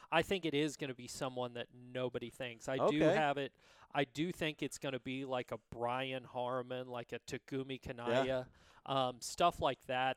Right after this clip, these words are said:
Speaker 1: that they're, they're out there pulling, and there's different factors at play, whether it's money, whether it's points or whatever,
Speaker 2: Right.
Speaker 1: that I don't think the big names are gonna recognize and do.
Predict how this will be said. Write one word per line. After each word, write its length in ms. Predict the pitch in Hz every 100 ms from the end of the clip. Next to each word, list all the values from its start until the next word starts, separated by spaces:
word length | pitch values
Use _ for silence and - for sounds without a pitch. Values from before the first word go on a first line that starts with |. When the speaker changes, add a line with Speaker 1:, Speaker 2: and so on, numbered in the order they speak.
| -
Speaker 1:
that 220 | 127 117 - -
they're, 240 | 139 127 - 143
they're 140 | 135
out 160 | 139 -
there 120 | 135
pulling, 500 | - 147 143 139 135
and 180 | 120 113 -
there's 260 | 147 131 -
different 300 | 202 196 147
factors 420 | 170 156 - 127
at 100 | 120 -
play, 220 | 156 131
whether 320 | 127 131 127
it's 140 | 117
money, 340 | 131 135 143 143
whether 260 | 135 120 113
it's 140 | -
points 500 | - 151 143 135 -
or 80 | 120
whatever, 580 | 113 139 135 139 123 120
Speaker 2:
Right. 240 | 104 101 -
Speaker 1:
that 140 | - 139
I 80 | 135
don't 200 | 147 -
think 260 | 156 139
the 60 | 143
big 260 | - 131 123
names 280 | 123 120
are 60 | 123
gonna 180 | 123 117
recognize 680 | 123 123 - - 117 117 110
and 140 | 107
do. 360 | 180 220 127